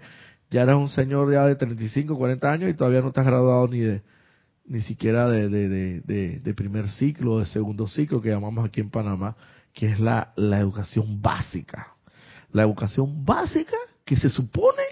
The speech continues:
que en promedio todo mundo debería tener. Lo que es primaria y secundaria. Y ni eso, ni siquiera eso, lo, lo, lo,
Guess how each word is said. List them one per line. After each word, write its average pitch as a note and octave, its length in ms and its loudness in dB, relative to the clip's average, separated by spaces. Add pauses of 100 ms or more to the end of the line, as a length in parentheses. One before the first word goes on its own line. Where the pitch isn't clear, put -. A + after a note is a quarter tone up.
(920)
que E3 460 4 (560)
en D#3 260 4
promedio F3+ 600 4 (260)
todo D4 500 10
mundo C#4+ 460 10
debería F#3 500 10
tener. A2 360 6 (1800)
Lo B2+ 240 4
que D#3+ 160 6
es F3 80 4
primaria D#4 800 8
y E3 140 10
secundaria. A2 880 6 (500)
Y F#3+ 160 8
ni G3 280 6
eso, C4 640 8
ni E3 160 2
siquiera G3+ 560 8
eso, G#3+ 420 6
lo, C#3 300 10
lo, C3+ 260 8
lo, B2 460 6